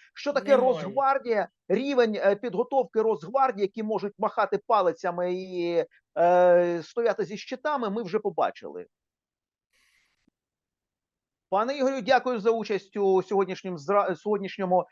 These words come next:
Speaker 1: стрімі «Зраду скасовано». Ігор Поліщук, е, доктор політичних наук, професор, е, політтехнолог і політолог був з-, був з нами.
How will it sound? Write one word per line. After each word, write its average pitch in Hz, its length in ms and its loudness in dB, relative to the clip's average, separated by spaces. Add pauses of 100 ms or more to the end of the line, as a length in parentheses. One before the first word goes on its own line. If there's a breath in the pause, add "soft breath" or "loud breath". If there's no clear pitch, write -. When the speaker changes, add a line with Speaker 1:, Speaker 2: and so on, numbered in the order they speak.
(120 soft breath)
Speaker 1:
стрімі 185 340 -2
«Зраду 175 360 2
скасовано». 254 960 -4 (220)
Ігор 202 340 -2
Поліщук, 233 840 -6
е, 175 300 6 (400 loud breath)
доктор 226 420 4
політичних 196 600 -2
наук, 220 360 -2
професор, 220 680 0 (120)
е, 160 200 2
політтехнолог 196 840 -2 (120)
і 196 120 -4 (180)
політолог 220 760 0
був 151 300 -4
з-, 156 80 -20
був 170 260 -4
з 139 100 -16
нами. 131 400 0